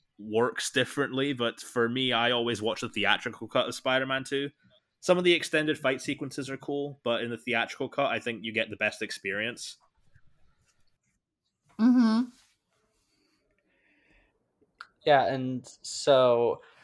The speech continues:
Speaker 3: we get Peter on his little scooter,
Speaker 2: <laughs>
Speaker 3: um, going around traffic, but he's almost hit by a, a truck. <laughs> And then he's just like, "Screw it, I'm going on foot." And he goes into an alley, <laughs> and this one dude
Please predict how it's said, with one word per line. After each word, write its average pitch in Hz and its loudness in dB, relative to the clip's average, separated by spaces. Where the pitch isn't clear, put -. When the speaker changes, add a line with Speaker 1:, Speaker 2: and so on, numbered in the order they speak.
Speaker 3:
we 143 -2
get 156 4
Peter 151 6
on 135 2
his 135 -4
little 139 4
scooter, 143 -2
Speaker 2:
<laughs> 202 4
Speaker 3:
um, 120 2
going 151 6
around 147 4
traffic, 151 10
but 143 2
he's 143 0
almost 147 2
hit - 0
by 135 8
a, 113 2
a 117 -4
truck. - 6
<laughs> - -20
And 175 4
then 180 6
he's 180 0
just 170 4
like, 151 4
"Screw 165 4
it, - 6
I'm 139 2
going 147 6
on 139 4
foot." 120 4
And 135 -4
he - -4
goes 156 6
into 156 0
an 151 2
alley, 127 4
<laughs> - -20
and 180 0
this 151 -4
one 185 4
dude 151 0